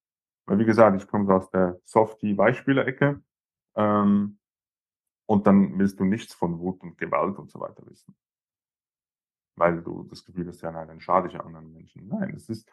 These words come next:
die Kraft, die mir hilft, Grenzen zu setzen. Wo wenn wieder eine Frau kommt und findet, hey, ich brauch dich und so, wo ich auch mal sage, hey, nein,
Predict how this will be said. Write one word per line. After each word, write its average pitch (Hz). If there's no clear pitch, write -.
die -
Kraft, 101
die 98
mir 98
hilft, 95
Grenzen 202
zu -
setzen. -
Wo 101
wenn 113
wieder 139
eine 113
Frau 98
kommt 160
und 113
findet, 110
hey, 147
ich 143
brauch 127
dich 131
und 131
so, 131
wo 113
ich 107
auch 101
mal 98
sage, 98
hey, 92
nein, 202